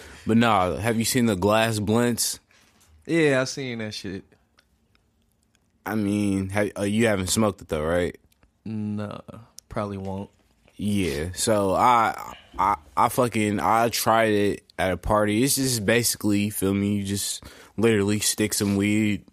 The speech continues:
Speaker 1: basically the equivalent of a pipe. It's just in the shape of, like, a, a gla-, exactly what it sound like. And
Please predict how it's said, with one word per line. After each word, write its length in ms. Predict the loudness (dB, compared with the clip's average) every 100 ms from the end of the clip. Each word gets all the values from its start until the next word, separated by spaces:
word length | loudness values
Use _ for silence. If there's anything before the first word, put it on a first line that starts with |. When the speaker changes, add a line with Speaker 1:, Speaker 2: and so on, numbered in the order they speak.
| -4
Speaker 1:
basically 600 | -2 -2 -2 -2 0 0
the 80 | -2
equivalent 480 | -2 0 0 0 0
of 100 | -2
a 80 |
pipe. 400 | 0 0 0 -2
It's 120 | -6 -6
just 200 | -4 -4
in 120 | -4
the 60 |
shape 320 | -4 -2 -4 -4
of, 120 | -4
like, 200 | -4 -4
a, 220 | -6 -6 -10 _ _
a 80 | -4
gla-, 320 | 0 2 2 -2
exactly 520 | -8 -4 2 2 2 0
what 160 | 2
it 60 | 2
sound 360 | 0 0 0
like. 320 | -2 -4 -6 -10 -20 -20 -20 _ _ 0
And 300 | 2 2